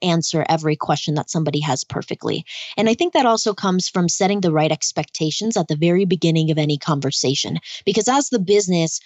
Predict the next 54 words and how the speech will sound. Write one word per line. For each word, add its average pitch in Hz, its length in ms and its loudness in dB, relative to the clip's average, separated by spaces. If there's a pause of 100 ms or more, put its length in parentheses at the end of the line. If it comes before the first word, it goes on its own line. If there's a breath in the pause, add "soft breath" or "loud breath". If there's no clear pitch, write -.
(240 loud breath)
you 208 120 -2
want 262 180 0
the 320 80 2
user 208 320 4
to 175 60 2
feel 202 440 2
like 165 200 0
they 180 120 2
are 160 120 2
controlling 196 600 -2
the 190 80 2
conversation, 175 840 2
like 147 180 -4
they 185 180 2
are 180 100 2
in 156 100 2
charge 180 420 0
of 156 80 -4
the 160 80 0
direction 160 540 0
it's - 160 -4
gonna 156 200 0
take 170 360 -2
so 160 160 0
they 175 160 4
can 165 260 0 (300 loud breath)
get 208 180 0
the 214 60 -2
information 175 560 0
that 151 180 -2
they 156 140 0
need 156 380 2
or 147 80 0
want 156 280 0
from 233 300 0
you. 156 280 4 (240 loud breath)
But 214 100 2
as 233 160 2
a 247 40 2
business, 220 340 0
you 202 100 2
also 208 260 0
need 202 160 0
to 170 60 0
set 185 260 0
the 185 100 2
expectation 165 640 -2
of 147 120 -2
what 180 360 2 (240 soft breath)
the 185 100 2
user 165 320 2
can 175 160 -2
actually 151 460 -2
get 160 300 2